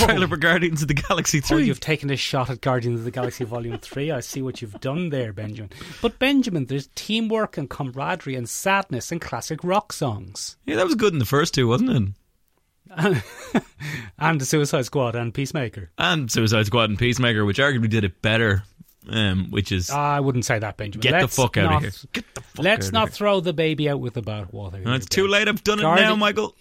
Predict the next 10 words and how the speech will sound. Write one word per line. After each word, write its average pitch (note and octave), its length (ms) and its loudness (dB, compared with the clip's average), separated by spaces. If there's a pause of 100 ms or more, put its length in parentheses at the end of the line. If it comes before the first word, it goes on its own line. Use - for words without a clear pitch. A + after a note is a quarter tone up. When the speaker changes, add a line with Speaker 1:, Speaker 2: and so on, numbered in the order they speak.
(440)
Speaker 2:
Guardians G#3+ 580 2
of G#3 120 -8
the G3 100 -4
Galaxy C#3 580 -4
Volume C3+ 580 -4
one G#2 280 -8
is F#2+ 100 -10
a F#2+ 100 -12
fantastic - 960 -12
film. - 280 -20